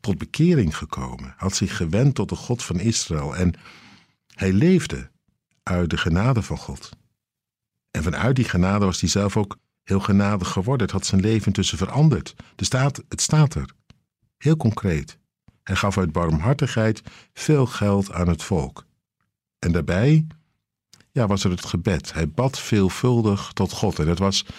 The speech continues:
maar niet omdat het hoorde of moest, dat was een levende omgang. Die Cornelius, hij deed me even denken aan wat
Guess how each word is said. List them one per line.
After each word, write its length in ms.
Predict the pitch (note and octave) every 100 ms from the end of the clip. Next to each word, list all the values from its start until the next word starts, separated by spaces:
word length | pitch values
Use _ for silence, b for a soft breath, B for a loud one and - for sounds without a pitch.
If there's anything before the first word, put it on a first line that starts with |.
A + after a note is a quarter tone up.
| B B B
maar 120 | F#2
niet 200 | G#2 A#2
omdat 180 | F#2+ F#2
het 140 | E2
hoorde 360 | D#2+ G2 B2 A2+
of 140 | F2
moest, 260 | G2 B2+ -
dat 140 | G#2
was 300 | G2+ G2+ - - B B
een 160 | B F2
levende 380 | A#2+ C#3+ G#2 F#2
omgang. 520 | A2+ B2 - C#2 B1 _ _ _ _ _ _ _
Die 120 | -
Cornelius, 720 | G2 G#2 B2 A#2+ D2 B1+ - - _ _
hij 120 | F2
deed 200 | F2+ G#2+
me 100 | G2
even 280 | G2 A#2 F#2
denken 300 | A2 A2+ F#2+
aan 60 | F#2
wat 200 | F#2+